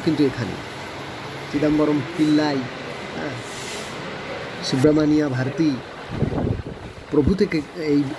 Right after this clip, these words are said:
বি-, বিদ্রোহের নেতৃত্ব দিয়েছিলেন এবং ব্রিটিশদের উৎখাত করার জন্যে তারা চেষ্টা করেছিলেন। দেখুন, সেই সময় ব্যবহৃত বিভিন্ন মূর্তি, ধীরে ধীরে লক্ষ্য করবেন আপনারা, প্রতিটি জিনিস ব্যবহৃত, আহ,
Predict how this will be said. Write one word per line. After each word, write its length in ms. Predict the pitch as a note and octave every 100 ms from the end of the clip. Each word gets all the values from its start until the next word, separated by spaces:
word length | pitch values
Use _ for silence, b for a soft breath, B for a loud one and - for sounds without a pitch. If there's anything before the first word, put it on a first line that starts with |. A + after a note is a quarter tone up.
| C3+
বি-, 320 | C3+ C3+ B2+ B2
বিদ্রোহের 400 | B2+ A#2 C3 C3 B2+ -
নেতৃত্ব 460 | C3 C3 D#3+ D#3+
দিয়েছিলেন 460 | E3+ F#3+ F#3+ G#3+ C4 C#4+ - - - - A2
এবং 260 | C3+ F3+ C3+ - - - - - - - - - - - - - - - - - -
ব্রিটিশদের 500 | A#2+ B2+ D3+ C3+ D3+ C#3+ C#3 - - - - - - -
উৎখাত 280 | C#3 - C3
করার 200 | - B2+ B2+
জন্যে 260 | C#3 C#3+ A#3
তারা 300 | F3+ A2 B2 G3 C#3+ - - - - - - - D#3+
চেষ্টা 240 | E3 -
করেছিলেন। 400 | G#2+ - - - - - -
দেখুন, 220 | C3 B2 G#2+ G#2
সেই 140 | C#3+
সময় 260 | C#3+ D3+ D3+
ব্যবহৃত 420 | C#3 B2 C#3+ C#3+
বিভিন্ন 380 | E3 C3 B2 C3+
মূর্তি, 460 | C3 C3+ B2+ G3 A3+ - - - - B2
ধীরে 120 | C#3+
ধীরে 180 | E3 D#3+
লক্ষ্য 280 | C#3+ - F3
করবেন 240 | D#3+ C3+ C3
আপনারা, 280 | - B2 - -
প্রতিটি 300 | C3+ C3+ D3 C3+
জিনিস 240 | C3 D#3 - -
ব্যবহৃত, 340 | B2+ B2 C#3
আহ, 100 | C#3